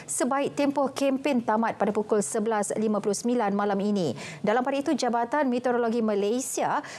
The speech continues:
meramalkan cuaca cerah di daerah Bentong pada sebelah pagi dan malam, manakala ribut petir di satu dua tempat pada waktu petang.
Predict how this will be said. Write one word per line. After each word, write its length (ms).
meramalkan 640
cuaca 240
cerah 400
di 160
daerah 320
Bentong 400
pada 240
sebelah 320
pagi 320
dan 320
malam, 480
manakala 400
ribut 320
petir 560
di 240
satu 240
dua 160
tempat 480
pada 320
waktu 320
petang. 400